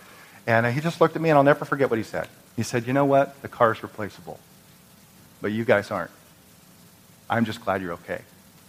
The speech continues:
And, uh, in that moment, uh, it said volumes to me, because what it said to me is that, that he valued us over his car.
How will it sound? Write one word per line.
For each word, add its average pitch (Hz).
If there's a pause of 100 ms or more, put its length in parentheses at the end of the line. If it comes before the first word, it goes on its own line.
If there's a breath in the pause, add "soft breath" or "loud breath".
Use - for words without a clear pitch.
(880 soft breath)
And, 135
uh, 127 (460)
in 160
that 170
moment, 165 (340)
uh, 117
it 131
said 147
volumes 143
to -
me, 120
because 120
what 127
it 131
said 151
to 147
me 113
is 101
that, 101 (400)
that 107 (120)
he 131
valued 110
us 95
over 95
his 90
car. 76